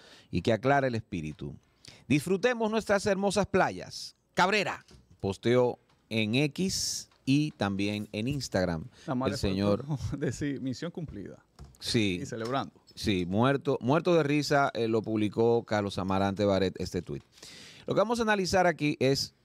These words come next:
Speaker 1: si fue conveniente la expulsión de Carlos Amarante Baret, que, eh, desde hace varios, digamos, muchos meses atrás, estaba encabezando una suerte de,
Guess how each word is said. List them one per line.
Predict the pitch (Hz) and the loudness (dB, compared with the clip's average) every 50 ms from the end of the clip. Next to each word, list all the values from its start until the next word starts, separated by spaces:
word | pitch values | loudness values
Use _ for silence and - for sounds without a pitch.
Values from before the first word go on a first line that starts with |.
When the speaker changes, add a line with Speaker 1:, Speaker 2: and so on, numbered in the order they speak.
| _ _ - | _ _ -6
Speaker 1:
si | - - 147 139 | 0 2 2 2
fue | - - 196 226 | 4 4 2 2
conveniente | 220 - 208 175 147 131 131 135 151 160 135 107 - 95 90 85 - _ - | 2 0 0 2 2 2 2 2 2 2 0 0 0 -2 -2 -2 -2 _ -4
la | 95 101 | -2 -2
expulsión | 101 95 - - 101 98 85 - 107 117 117 120 123 127 123 | -2 -2 -4 -4 -4 -4 -2 0 2 4 4 4 2 0 0
de | 104 101 85 | 0 -2 -2
Carlos | - - 113 113 113 110 113 113 107 - 110 | 0 0 2 2 0 0 -4 -6 -6 -6 -6
Amarante | 101 98 92 92 101 101 98 95 85 98 | -4 -2 0 0 0 0 -2 -2 -2 0
Baret, | 92 98 110 143 139 104 - _ _ _ _ _ _ _ _ _ - _ _ _ _ _ _ | 2 2 2 2 2 0 -2 _ _ _ _ _ _ _ _ _ -20 _ _ _ _ _ _
que, | - 147 151 156 170 190 - _ _ _ _ _ _ _ _ | -2 0 0 0 0 -2 -6 _ _ _ _ _ _ _ _
eh, | - - 117 117 113 | -2 0 0 0 0
desde | 98 113 123 117 107 110 123 127 | 0 0 0 0 2 2 2 2
hace | 139 151 156 - - 160 151 151 143 117 - | 2 2 0 -2 0 2 2 2 2 0 -2
varios, | - 98 98 98 117 120 127 131 139 143 143 143 139 139 135 - - - - - - - - - - | -6 -8 -4 0 2 2 2 2 0 -2 -2 -4 -2 -4 -4 -6 -10 -10 -10 -10 -10 -10 -12 -12 -6
digamos, | 92 113 113 104 120 123 131 135 123 - - | -4 0 2 2 2 2 2 -2 -8 -8 -8
muchos | 107 104 107 107 113 127 156 170 - 131 110 - | -8 -6 -6 -4 -4 -2 -2 0 0 0 -2 0
meses | 101 107 120 123 - - - 87 82 - - | 0 0 2 2 0 -2 -6 -6 -6 -4 -4
atrás, | 78 78 - 92 104 101 92 95 - - - _ _ _ - - - - - | -4 -2 0 2 2 0 0 -2 -8 -12 -18 _ _ _ -20 -20 -20 -10 -6
estaba | - 120 117 - 175 185 208 214 214 208 | -4 -4 0 2 2 2 2 2 0 -2
encabezando | 185 180 175 165 156 147 - - 160 165 170 170 165 160 | -2 -2 0 0 0 0 0 2 2 2 2 2 2 0
una | 160 160 160 147 | 0 0 0 0
suerte | 139 - 143 147 151 151 147 135 - 143 135 | 0 0 4 4 4 4 4 2 2 2 4
de, | 135 131 127 123 120 117 113 110 95 - | 4 4 4 4 4 4 2 0 -2 -6